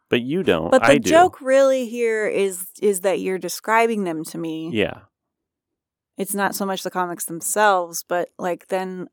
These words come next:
Speaker 2: on top of it, the comics are,
Speaker 1: Sometimes
Speaker 2: are
Speaker 1: aren't
Speaker 2: really du-, uh,
Speaker 1: any
Speaker 2: like, the,
Speaker 1: good.
Speaker 2: the jokes are just so, so bad.
Speaker 1: I guess I, w-, I will acknowledge that, um, drawing a comic, even just, like, a single panel comic, every fucking day.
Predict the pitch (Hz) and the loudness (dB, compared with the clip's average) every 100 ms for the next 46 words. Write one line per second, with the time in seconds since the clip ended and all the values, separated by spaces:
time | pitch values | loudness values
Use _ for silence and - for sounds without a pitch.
0 | _ - 185 185 - 233 233 196 165 160 | _ -8 -6 -8 -2 2 2 0 -4 -4
1 | - - 175 165 165 - - _ _ _ | -4 -4 -4 -4 -6 -8 -10 _ _ _
2 | - 104 92 95 87 127 185 87 87 202 | 0 2 2 2 2 2 2 0 0 2
3 | 196 185 185 175 175 175 - 180 180 170 | 2 2 0 -2 -2 -4 -2 0 2 2
4 | 156 170 185 - - 185 196 185 190 180 | 2 0 0 -4 -6 0 2 2 0 -4
5 | 180 - - 180 180 180 185 - 175 175 | -4 -2 2 2 4 2 0 0 0 2
6 | 165 196 233 - _ _ _ _ _ - | 2 2 0 -2 _ _ _ _ _ -2
7 | 156 208 208 147 156 151 156 127 131 135 | 4 6 4 4 4 2 -4 2 2 2
8 | 151 147 139 - 101 98 98 92 82 - | 2 4 4 0 -2 0 4 2 0 -2
9 | 90 - _ _ 101 87 82 87 _ _ | -2 -4 _ _ -4 -4 -4 -12 _ _
10 | _ _ _ _ 101 101 104 127 139 135 | _ _ _ _ -4 2 2 2 -2 -8
11 | _ 98 - - 101 82 85 - - 113 | _ -6 -4 0 2 2 -4 -8 -4 0
12 | 127 120 98 - 92 - - 113 90 - | 0 -2 -4 -6 -4 -4 -4 -2 -2 -2
13 | 104 92 82 - 113 95 82 - _ - | -2 0 -2 -2 0 0 -4 -10 _ -2
14 | 107 110 110 92 - 101 107 90 82 78 | -2 0 -4 -4 -8 -6 -4 -4 -4 -6
15 | 78 113 160 | -4 -4 -6